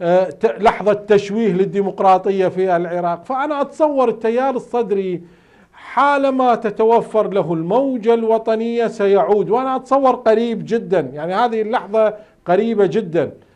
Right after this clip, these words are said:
آه، آه، يعني، لحظة ال-، الارتداد على هذه المعادلة السياسية قريبة. وأنا، يعني، أمضي من أن،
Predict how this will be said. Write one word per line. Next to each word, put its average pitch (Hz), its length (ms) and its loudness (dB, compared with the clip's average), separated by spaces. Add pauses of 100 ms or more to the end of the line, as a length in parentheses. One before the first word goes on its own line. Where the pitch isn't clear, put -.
(220)
آه، 165 200 2 (360)
آه، 143 100 -8 (120)
يعني، 151 340 -6
لحظة 208 520 0
ال-، 170 360 0
الارتداد 175 840 0
على 180 200 0
هذه 190 380 0
المعادلة 185 800 -2 (360)
السياسية 196 800 0
قريبة. 196 480 -2
وأنا، 202 440 0 (360)
يعني، 185 360 -2
أمضي 226 360 0
من 185 180 -4
أن، 202 480 -2